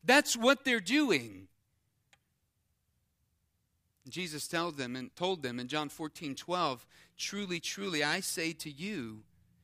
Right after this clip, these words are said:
he who believes in me and the works that I do, he will do also. And greater works than these will he do, because I go to the Father." John fifteen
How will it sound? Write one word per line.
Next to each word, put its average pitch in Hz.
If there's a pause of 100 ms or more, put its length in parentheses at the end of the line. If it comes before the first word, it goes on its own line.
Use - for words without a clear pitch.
(100)
he 226
who 240
believes 202
in 190
me 202
and 202
the 160
works 190
that 196
I 170
do, 214 (240)
he 262
will 240
do 214
also. 208
And 180
greater 247
works 240
than 233
these 175 (320)
will 196
he 196
do, 165
because 151 (120)
I 214 (320)
go 190
to 160 (280)
the 135
Father." 107 (1800)
John 151
fifteen 143